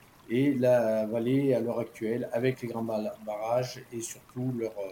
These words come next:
grande retenue d'eau qui nous propose des, des, des paysages, euh, tout à fait fabuleux. Tout au long du parcours, on peut, on peut avoir plusieurs belvédères et notamment au niveau des barrages pour, pour faire voir la, la, la beauté ma-,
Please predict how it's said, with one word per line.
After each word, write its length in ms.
grande 200
retenue 440
d'eau 160
qui 60
nous 100
propose 480
des, 380
des, 160
des 140
paysages, 640
euh, 100
tout 80
à 20
fait 140
fabuleux. 400
Tout 240
au 40
long 180
du 100
parcours, 600
on 120
peut, 640
on 140
peut 240
avoir 340
plusieurs 320
belvédères 720
et 320
notamment 640
au 100
niveau 280
des 100
barrages 580
pour, 440
pour 160
faire 180
voir 320
la, 200
la, 260
la 160
beauté 360
ma-, 140